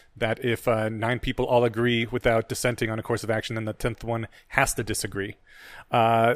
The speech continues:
Hobo Demon says, "On the tenth man rule, a form overcoming asks conformity was a side benefit.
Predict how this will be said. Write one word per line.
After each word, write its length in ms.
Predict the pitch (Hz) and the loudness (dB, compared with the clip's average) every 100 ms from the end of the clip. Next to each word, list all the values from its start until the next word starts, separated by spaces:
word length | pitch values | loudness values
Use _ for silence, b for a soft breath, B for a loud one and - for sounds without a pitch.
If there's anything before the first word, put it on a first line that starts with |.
| - | 6
Hobo 180 | 143 147 | 4 6
Demon 160 | 156 151 | 4 6
says, 240 | 156 147 | 6 6
"On 160 | 165 190 | 4 2
the 40 | |
tenth 280 | - 185 - | 2 0 2
man 200 | 170 160 | 2 4
rule, 400 | 196 147 131 - B B B B | 6 6 6 0 B B B B
a 40 | 135 | 0
form 360 | - 214 220 - _ _ - - | 4 4 4 -4 _ _ 2 8
overcoming 600 | 175 208 - 202 180 165 - | 8 8 4 4 4 2 2
asks 400 | 165 - - - | 2 0 -4 0
conformity 560 | 151 - 175 151 123 | 0 4 6 6 4
was 160 | 117 120 | 2 0
a 60 | - | 2
side 260 | 165 165 | 4 4
benefit. 520 | 113 104 - - - | 4 -2 -4 -6 -8